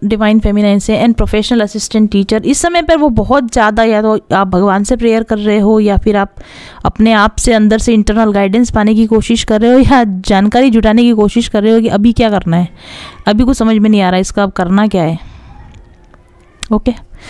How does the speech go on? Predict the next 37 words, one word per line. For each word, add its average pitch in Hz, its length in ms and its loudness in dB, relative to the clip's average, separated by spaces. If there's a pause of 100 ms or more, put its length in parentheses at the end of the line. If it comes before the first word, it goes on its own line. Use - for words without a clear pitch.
(680)
and 269 160 2
at 247 160 0
the 302 100 2
same 294 360 0
time 311 220 2
I 285 140 0 (180)
tell 262 220 4
you, 269 160 4 (180)
um, 214 400 0 (500)
जो 277 200 0
आपके 302 200 0
masculine 277 560 2
है 240 60 2
ना, 247 140 2
वो 233 220 2
इस 254 120 0
चीज़ 233 200 -2
को 247 100 0
समझ 208 360 0
रहे 196 180 2
हैं, 175 440 0 (320)
उनका 208 240 2
भी 262 80 2
loss 226 240 4
बराबर 190 380 0
का 220 120 -2
हुआ 175 260 2
है। 175 120 0
बराबर 214 400 2
इसलिए 269 280 0
क्योंकि 269 400 0 (480)
पहले 262 380 4
energetically, 240 720 0
as 208 140 -2
I 220 120 0 (240)
told 277 260 2
you, 202 120 2